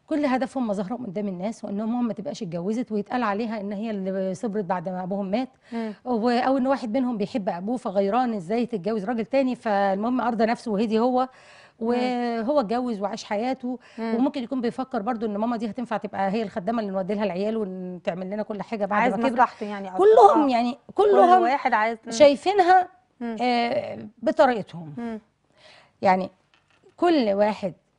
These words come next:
Speaker 1: في الأولاد، لو واحدة عندها تلات أربع أولاد رجالة مثلا،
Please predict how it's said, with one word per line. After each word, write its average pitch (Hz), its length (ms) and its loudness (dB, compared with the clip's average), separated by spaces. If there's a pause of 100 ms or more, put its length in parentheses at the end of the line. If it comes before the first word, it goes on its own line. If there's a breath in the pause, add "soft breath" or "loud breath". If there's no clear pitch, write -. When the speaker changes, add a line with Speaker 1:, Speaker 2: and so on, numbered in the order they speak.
(120)
Speaker 1:
في - 160 -10
الأولاد، 214 380 -2
لو 190 140 0
واحدة 202 220 -4
عندها 185 220 -4
تلات 196 300 -2
أربع 165 300 -2
أولاد 175 280 -8
رجالة 160 400 -4
مثلا، 151 340 -12